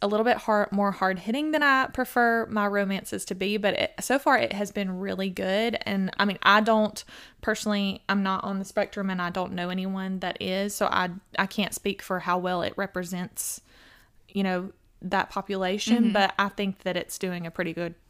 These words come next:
Speaker 1: job from, you know, an outsider
Speaker 2: Yeah.
Speaker 1: looking in. So, um, definitely keep an eye out for that one if you're interested in something like that. And then I also watched something this week, which I never do.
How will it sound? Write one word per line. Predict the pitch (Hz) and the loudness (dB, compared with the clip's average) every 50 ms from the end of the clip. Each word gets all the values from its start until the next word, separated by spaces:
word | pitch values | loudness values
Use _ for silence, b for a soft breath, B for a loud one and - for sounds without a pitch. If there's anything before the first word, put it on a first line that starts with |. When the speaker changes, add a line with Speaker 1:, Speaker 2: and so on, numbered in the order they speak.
| _ - 190 | _ -12 -6
Speaker 1:
job | - 190 160 160 151 156 180 - | -4 -2 0 0 0 -2 -4 -4
from, | - 190 170 165 170 160 - - | -4 -4 -4 -4 -8 -12 -8 -4
you | 196 196 | -4 -2
know, | 175 170 | -2 -2
an | 165 160 | -4 -4
outsider | 143 143 - - - - 101 - - - 107 - | -4 -4 -6 -6 -6 -4 -2 -2 -2 -2 -4 -2
Speaker 2:
Yeah. | - 226 240 240 | 0 2 4 4
Speaker 1:
looking | 208 185 185 | 4 4 4
in. | 196 196 214 220 | 2 2 2 2
So, | - - 214 196 185 185 - - | 0 0 -2 -2 -2 -2 -2 0
um, | - 196 190 180 180 180 185 202 190 | 0 0 0 0 -2 -6 -8 -8 -2
definitely | - 196 196 - 220 214 214 220 226 226 - _ _ _ _ _ _ _ _ _ _ _ | -2 -2 0 0 0 0 2 2 0 0 -4 _ _ _ _ _ _ _ _ _ _ _
keep | - 208 208 202 - 214 | -8 -8 -8 -4 -4 -4
an | 214 202 196 - | -2 -2 -4 -4
eye | - 208 196 196 | -2 -2 0 0
out | 196 196 214 - | 0 0 -2 -4
for | - 233 | -6 -2
that | 202 190 - | -2 -2 0
one | - 214 202 | 0 -2 -2
if | 190 196 - - | -2 -4 -6 -8
you're | 180 | -8
interested | - 196 185 - - - 190 180 | -6 -8 -10 -12 -12 -12 -10 -8
in | 185 180 - | -8 -8 -8
something | - 190 - 180 | -8 -8 -8 -6
like | 175 175 180 - | -6 -6 -6 0
that. | - 294 320 320 - - B B B B B B B B B B | 4 6 6 6 4 0 B B B B B B B B B B
And | - 196 196 196 | -2 0 0 0
then | 196 202 196 | 0 2 2
I | 196 190 - | 2 2 4
also | - 190 233 - 370 370 349 | 4 4 4 4 2 2 2
watched | 247 185 185 - - | 2 0 0 -2 -4
something | - 196 196 196 - 226 214 208 | -6 -6 -6 -4 -2 -2 0 0
this | 208 220 - - | -2 -2 -4 -4
week, | - 202 220 247 320 403 - - _ _ - - _ _ _ _ _ _ _ _ - - - | -4 -4 -2 0 0 -2 -2 -4 _ _ -18 -18 _ _ _ _ _ _ _ _ -18 -14 0
which | - 233 226 - | 2 2 4 6
I | - | 4
never | 220 214 208 208 214 226 226 | 6 6 4 4 4 2 2
do. | 226 233 214 220 294 466 | 4 4 4 6 8 8